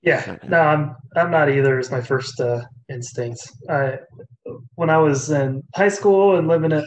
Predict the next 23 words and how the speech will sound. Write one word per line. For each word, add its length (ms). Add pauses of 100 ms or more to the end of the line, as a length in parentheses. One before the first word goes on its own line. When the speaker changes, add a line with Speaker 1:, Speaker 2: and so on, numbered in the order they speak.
Speaker 1:
my 80
parents' 300
house 380
and, 240
and, 180
you 80
know, 80
at 60
home, 300
and 300
it 60
was 320 (1160)
weeknights 600
and 160
shows, 480
and 100
I 80
was 160
like, 160
"Yeah, 140
that's 180
great." 260
Well, 220